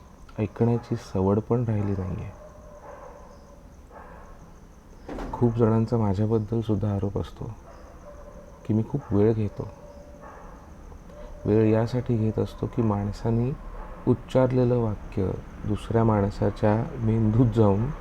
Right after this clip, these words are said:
त्याचं आकलन होईपर्यंत थोडासा वेळ लागतो. हा आमचा नाटकाचा नियम आहे आणि ते सत्य आहे, कारण की भरत मुनींनी पण सांगितलं आहे. त्यामुळे तेवढा वेळ द्यावाच लागतो,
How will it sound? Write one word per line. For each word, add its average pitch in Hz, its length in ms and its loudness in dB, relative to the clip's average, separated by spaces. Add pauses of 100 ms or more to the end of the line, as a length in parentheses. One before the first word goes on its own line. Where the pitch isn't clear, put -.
(480)
त्याचं 107 260 4
आकलन 117 460 6
होईपर्यंत 110 680 4
थोडासा 107 420 2
वेळ 101 320 4
लागतो. 92 420 0
हा 101 160 0
आमचा 101 260 0
नाटकाचा 98 540 0
नियम 82 260 0
आहे 107 160 -6 (540)
आणि 101 180 0
ते 110 80 4
सत्य - 380 2
आहे, 107 300 2
कारण 107 360 -2
की 117 140 -2
भरत 110 240 2 (100)
मुनींनी 104 280 0
पण 92 200 0
सांगितलं - 500 -6
आहे. - 220 -10 (1600)
त्यामुळे 101 260 4
तेवढा 104 260 2
वेळ 107 320 2
द्यावाच 101 420 -2
लागतो, - 320 -8